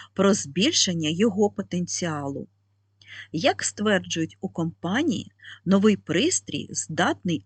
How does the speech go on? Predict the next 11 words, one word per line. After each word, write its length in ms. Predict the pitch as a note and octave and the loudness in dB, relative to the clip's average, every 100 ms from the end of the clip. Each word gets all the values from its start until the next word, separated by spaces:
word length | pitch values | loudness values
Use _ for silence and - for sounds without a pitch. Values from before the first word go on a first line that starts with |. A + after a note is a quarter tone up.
| - | 2
миттєво 720 | G3 A3 _ - D4 F4+ E4+ | 2 2 _ -2 0 2 0
виконувати 720 | C4 C#4+ D4 D4+ C#4+ B3 - | 0 -2 0 2 2 0 -4
обчислення, 1040 | - F#3+ - - A#3 G4 - F3 D#3 A2+ G#2 _ - - | -10 -10 -2 0 0 -2 -2 0 0 -2 -4 _ -20 -8
на 120 | D#3+ F#3 | 0 4
які 440 | G#3 G3+ F#3+ - | 2 2 -2 -2
найшвидшому 1000 | E3+ F3 F3 - E3 C4 D4+ - C#3 C#3+ | 0 0 2 0 0 0 2 0 0 -6
суперкомп'ютеру 1300 | - - G#2+ G2 G2+ - G2+ G#2 D#3 F#3 - A#2+ - | -6 0 0 0 -8 -10 -10 -10 -2 -2 -2 -8 -8
у 80 | D#3 | -8
світі 560 | - C#3+ G3+ E4+ - F#4 _ - | -8 -2 -2 0 -4 -8 _ -8
знадобилось 840 | - F#3+ E3 B2 D3 A#3+ D#4 - | 0 2 2 -4 0 2 2 0
б 160 | G#3 | -2